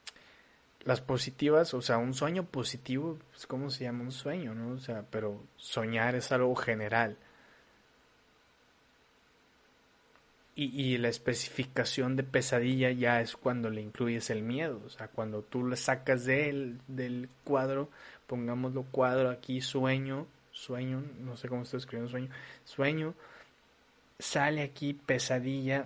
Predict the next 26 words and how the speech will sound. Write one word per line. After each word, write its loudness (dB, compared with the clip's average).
malo, 2
negativo, -2
negativo, 0
negativo. -2
Pero 6
del 2
sueño -2
al 0
positivo 2
no 0
hay, -2
¿cómo -6
se -8
llame? -6
Creo, -4
no, -10
no, -8
no 0
se -2
me 0
ocurre 0
o 2
no 0
he -2
escuchado -4
el, 2